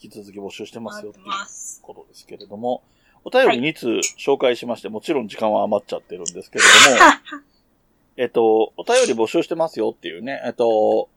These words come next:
Speaker 1: いつも言ってる課外、学校の課外授業の話とか、
Speaker 2: はい。
Speaker 1: えっと、こういうアルバイト体験とか、部活の話とか、もうな-、結構何でもいいんですけど、あの、
Speaker 2: うん。
Speaker 1: きっかけとしてはその辺のところから、あとは、なんていうの、真冬さんに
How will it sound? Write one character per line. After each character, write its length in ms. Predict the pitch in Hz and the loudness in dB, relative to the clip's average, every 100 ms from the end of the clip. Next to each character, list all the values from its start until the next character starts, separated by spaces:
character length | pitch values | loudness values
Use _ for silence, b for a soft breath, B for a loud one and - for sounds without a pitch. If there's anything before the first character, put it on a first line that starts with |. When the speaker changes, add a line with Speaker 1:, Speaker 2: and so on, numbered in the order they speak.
| _ _ _ _ | _ _ _ _
Speaker 1:
い 80 | 147 | -8
つ 120 | - | -6
も 80 | 113 | -4
言 120 | 101 | -6
っ 20 | |
て 220 | - - 104 | -8 -8 -6
る 220 | 104 - - | -6 -10 -8
課 140 | 127 | 0
外、 380 | 127 127 123 - _ _ _ 131 | 2 0 -2 -12 _ _ _ -6
学 180 | 120 | -6
校 160 | - 143 | -2 -4
の 60 | 127 | -2
課 140 | 127 | 0
外 160 | 127 120 | 0 0
授 140 | 123 | -2
業 140 | 110 | -4
の 80 | 98 | -4
話 260 | 98 101 - | -10 -14 -14
と 100 | 107 | -12
か、 440 | - 185 120 - _ _ _ | -8 -4 -4 -8 _ _ _
Speaker 2:
は 220 | 269 240 | 2 2
い。 100 | 175 - _ _ - | 2 -8 _ _ -4
Speaker 1:
え 280 | 107 82 - | -2 -2 -6
っ 40 | |
と、 80 | - | -4
こ 140 | 107 | -2
う 60 | 95 | -2
い 40 | |
う 40 | - | 0
ア 100 | 117 | 0
ル 80 | 117 | 2
バ 120 | 110 | 0
イ 40 | |
ト 80 | 104 | -2
体 220 | 120 104 | -4 -4
験 180 | 101 95 | -6 -14
と 100 | - | -10
か、 180 | - 113 | -4 -4
部 100 | 104 | 0
活 320 | 117 - 110 | -2 0 -2
の 100 | 110 | -2
話 260 | 117 107 - | -2 -4 -6
と 100 | 98 | -8
か、 260 | 110 110 | -2 0
も 100 | 101 | 0
う 40 | 104 | -4
な-、 140 | 120 | -4
結 220 | - 262 | -4 -4
構 100 | 254 | -2
何 140 | 113 131 | 0 0
で 60 | 143 | -4
も 60 | - - | -6 -8
い 40 | |
い 20 | |
ん 20 | 127 | -8
で 80 | |
す 80 | - | -8
け 100 | 113 | -8
ど、 240 | 107 101 - b b b - | -2 -2 -4 b b b -4
あ 120 | 131 | -2
の、 80 | 127 | -2
Speaker 2:
う 20 | |
ん。 20 | |
Speaker 1:
き 140 | - _ | -10 _
っ 40 | |
か 120 | 220 | -8
け 120 | 208 240 | -4 -4
と 60 | |
し 40 | - | -2
て 60 | |
は 60 | 120 | -4
そ 140 | - | -2
の 80 | 120 | -6
辺 200 | 120 110 | -8 -8
の 260 | 110 139 - _ | -8 -8 -12 _
と 100 | 117 | -4
こ 160 | 117 117 | 2 2
ろ 100 | 101 | 0
か 140 | 95 | -6
ら、 180 | 85 - _ _ _ _ _ _ _ | -8 -12 _ _ _ _ _ _ _
あ 100 | 120 | -6
と 160 | 101 95 | -2 -2
は、 200 | - - | -4 -8
な 120 | 107 | -16
ん 40 | 95 | -16
て 80 | |
い 20 | - | -20
う 40 | |
の、 60 | _ - | _ -18
真 140 | 110 | -12
冬 260 | 123 123 113 | -6 -4 -4
さ 160 | 113 | -4
ん 140 | 110 110 | -8 -8
に 280 | 113 110 | -10 -12